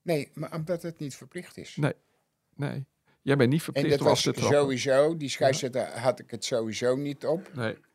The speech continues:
Speaker 1: Want die heeft ons, eh, tegen Benfica.
Speaker 2: Echt waar?
Speaker 1: Die scheidsrechter, Thomas.
Speaker 2: Ja.
Speaker 1: Die heeft toen, eh, die, die, eh,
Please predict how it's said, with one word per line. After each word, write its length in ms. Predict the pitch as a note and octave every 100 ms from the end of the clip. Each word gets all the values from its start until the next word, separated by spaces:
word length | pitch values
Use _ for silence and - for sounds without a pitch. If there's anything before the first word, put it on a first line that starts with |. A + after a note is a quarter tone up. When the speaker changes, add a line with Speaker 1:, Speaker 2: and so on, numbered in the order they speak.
| - _ _ _ _
Speaker 1:
Want 220 | C3+ B2
die 100 | C3
heeft 200 | A#2+ B2+
ons, 340 | B2+ B2 G#2+ -
eh, 400 | B2+ A#2 A2+ G#2 _ _ _ _ _ _ _ _ _
tegen 240 | C3+ B2 A2
Benfica. 680 | A#2 - C3+ C#3 C#3+ F#3+ E3 - _ _ _ _ _ _ _
Speaker 2:
Echt 180 | _ -
waar? 280 | A2+ B2 G#2+ -
Speaker 1:
Die 200 | B2 D3+
scheidsrechter, 840 | - C3 C3 - D#3 - E3+ E3+
Thomas. 500 | - C3+ E3+ - - _
Speaker 2:
Ja. 380 | A2 A2+ C3 - _ _
Speaker 1:
Die 140 | B2+
heeft 220 | C#3 D3 -
toen, 260 | C3 B2+
eh, 120 | A#2+ A#2
die, 300 | A#2 A#2 B2
die, 240 | A2+ A2
eh, 380 | - A2 G#2+ G#2